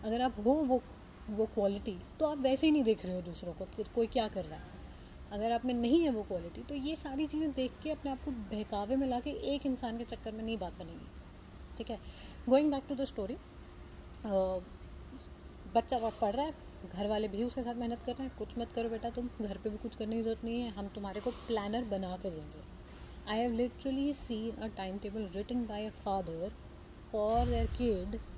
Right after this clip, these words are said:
कि बेटा बैठो और ये करो, सुबह छः बजे तुम उठोगे, साढ़े छः बजे तक नहाओ खाओ सो, जो तुम मुझसे request करते हो ना, किसी का parent ने वो बना के दिया है। And a person who knows सुबह से शाम तक तुम कहाँ हो क्या कर रहे हो,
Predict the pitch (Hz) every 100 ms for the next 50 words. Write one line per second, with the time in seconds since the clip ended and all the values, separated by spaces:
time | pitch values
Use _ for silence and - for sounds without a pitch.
0 | - 202 196 220 175 180 175 269 294 214
1 | 214 202 202 175 151 143 - - - -
2 | 220 220 - 220 214 220 226 226 190 -
3 | 185 262 311 - - - - 185 208 208
4 | 208 - 185 175 196 - 196 190 - 175
5 | 190 294 - - - - 254 285 269 254
6 | 233 277 254 254 240 - 202 - 190 285
7 | - 247 294 - - - 226 220 262 247
8 | 262 262 214 202 208 247 262 220 196 165
9 | 202 220 220 233 233 294 262 262 220 233
10 | 247 226 233 220 214 208 202 - - 214
11 | 202 180 202 196 190 196 180 180 165